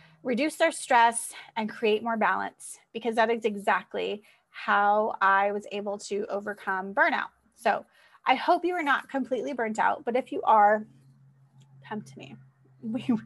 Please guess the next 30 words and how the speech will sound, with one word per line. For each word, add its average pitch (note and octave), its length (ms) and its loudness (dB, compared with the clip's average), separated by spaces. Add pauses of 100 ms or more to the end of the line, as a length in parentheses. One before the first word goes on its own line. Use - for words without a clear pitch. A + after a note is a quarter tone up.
(280)
we A3+ 180 0
will A#3 140 4
help. - 380 -2 (100)
There G#3+ 160 4
is, A3 360 -4 (100)
there G#3+ 140 -2
is G#3 180 -6
hope A3 300 -4
for C4+ 100 -4
you. G#3 240 -2 (840)
And A#3+ 520 2 (920)
it C4 140 4
is C#4 180 0
open B3+ 280 2
to D4 120 0
all G#3 180 6
professionals. - 720 -4
So G#3 480 2
not A3 340 0
just A#3 400 0
social G#3 320 -2
workers, G3 520 -4 (380)
but G3+ 420 2 (220)
for - 220 -6
all G#3+ 180 6
professionals. - 840 -8 (1120)
I G#3+ 120 4
can G#3 160 -6
help - 240 -4
you. - 100 -10